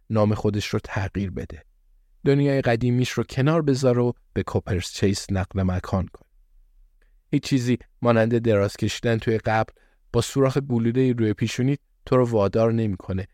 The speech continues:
دربارهٔ زندگی جدی‌تر فکر کنی. آیا اون واقعاً به معاملات چند میلیارد پوندی نیاز داره؟ در حالی که جویس و الیزابت و آلن و کل اعضای باشگاه قصر پنجشنبه جزئی از زندگی اون بودند.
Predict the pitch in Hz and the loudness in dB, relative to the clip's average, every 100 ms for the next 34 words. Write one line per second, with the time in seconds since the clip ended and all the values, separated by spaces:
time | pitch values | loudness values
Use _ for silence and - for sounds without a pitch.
0 | _ - 107 95 98 101 104 104 95 95 | _ -4 -2 0 0 -2 -2 -2 0 0
1 | 101 - 110 98 98 - 101 92 - 82 | -2 -2 0 0 -2 -2 -4 -2 -2 -4
2 | - - - - _ _ _ _ _ _ | -10 -14 -16 -18 _ _ _ _ _ _
3 | _ _ _ - _ _ _ _ _ - | _ _ _ -20 _ _ _ _ _ -20
4 | - - 101 98 87 _ _ - 113 110 | -8 0 2 2 -2 _ _ -2 0 4
5 | 98 87 95 104 104 98 87 87 90 90 | 2 2 0 0 2 2 0 0 -2 0
6 | 107 - - - - 104 98 98 92 92 | -2 -4 -20 -10 0 0 2 2 0 0
7 | 92 - - 104 101 113 107 104 101 104 | -2 -4 -4 -2 0 0 0 2 2 0
8 | 95 - 80 82 80 82 _ _ _ _ | -2 -6 -6 -4 -6 -8 _ _ _ _
9 | - 95 98 95 - 101 - _ - 139 | -2 0 0 -2 0 -2 -4 _ 0 2
10 | - 110 101 104 107 110 120 117 101 101 | 2 0 0 0 0 0 0 -2 -2 -2
11 | 113 110 _ _ - 175 131 101 101 107 | -2 -4 _ _ 0 2 2 0 -2 0
12 | 107 104 95 - 107 107 98 - 95 107 | 0 0 -4 -2 -2 -2 -4 -4 -6 -4
13 | 101 110 104 120 127 _ _ - 123 123 | -4 -4 -4 -4 -4 _ _ 0 2 2
14 | 117 101 101 98 92 92 - 95 90 90 | 0 0 -2 -4 -2 -2 -2 -4 -4 -4
15 | 92 98 95 | -4 -6 -8